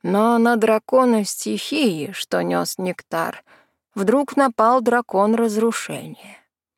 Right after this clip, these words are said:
Сражение было ожесточенным, но быстрым. Дракон разрушения победил, а нектар пролился над землями Лайона,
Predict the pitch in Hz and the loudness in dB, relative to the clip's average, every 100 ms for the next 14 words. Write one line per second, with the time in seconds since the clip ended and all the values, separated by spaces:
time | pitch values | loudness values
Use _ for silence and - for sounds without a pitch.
0 | _ _ _ _ - 226 262 311 285 220 | _ _ _ _ -2 0 2 4 4 2
1 | 202 202 220 208 196 202 - 190 185 - | 2 2 4 2 0 -4 -4 -6 -6 -6
2 | 214 240 262 269 - _ _ _ _ _ | 0 2 2 0 -6 _ _ _ _ _
3 | _ - 185 190 277 285 - 214 233 _ | _ -6 -4 0 0 -2 -8 -10 -12 _
4 | _ _ _ _ _ 196 214 226 320 285 | _ _ _ _ _ 0 2 4 2 4
5 | 247 214 233 214 294 285 262 247 233 202 | 2 2 0 2 2 4 4 2 0 0
6 | 214 190 285 302 196 175 185 196 202 - | -2 0 2 2 0 -2 -2 -4 -4 -2
7 | 262 285 262 - - 214 220 233 254 254 | 2 2 0 -4 -2 0 2 2 0 -2
8 | - 220 214 208 180 226 240 220 214 208 | -4 -2 0 -2 0 2 4 2 0 -2
9 | 190 185 175 185 226 233 226 214 | -4 -4 -4 0 2 2 2 -2